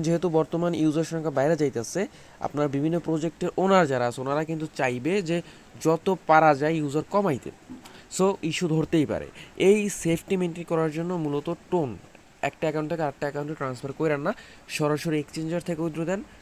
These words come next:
ফুল প্রসেসটা ভিডিওতে থাকতেছে, কীভাবে আপনি বাই করবেন, সেল করবেন, then ডিপোজিট করবেন, and ডিপোজিট করার পরে ওইটা উইথড্র করবেন। Already এখানে একটা ভিডিও দিয়ে দিছি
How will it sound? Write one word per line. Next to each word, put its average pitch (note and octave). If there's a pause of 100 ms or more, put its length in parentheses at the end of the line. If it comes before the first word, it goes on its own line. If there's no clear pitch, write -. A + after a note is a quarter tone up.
(160)
ফুল F3+
প্রসেসটা D#3+ (140)
ভিডিওতে B2
থাকতেছে, E3+
কীভাবে C3+
আপনি C#3 (100)
বাই C#3 (120)
করবেন, E3 (520)
সেল E3+
করবেন, E3+ (480)
then G3+ (200)
ডিপোজিট F3 (100)
করবেন, F#3+ (120)
and E3+
ডিপোজিট D#3+
করার D3+
পরে E3 (100)
ওইটা D3
উইথড্র D#3 (100)
করবেন। G2+ (380)
Already D#3+
এখানে D#3
একটা D3
ভিডিও C#3+
দিয়ে E3
দিছি F#3